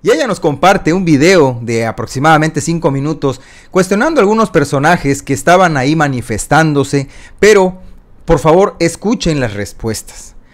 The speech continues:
Son las respuestas o son los argumentos, entre comillas los pongo,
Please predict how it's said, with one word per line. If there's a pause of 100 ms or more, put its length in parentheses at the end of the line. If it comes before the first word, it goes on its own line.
(140)
Son (280)
las
respuestas
o
son
los
argumentos, (220)
entre
comillas
los
pongo,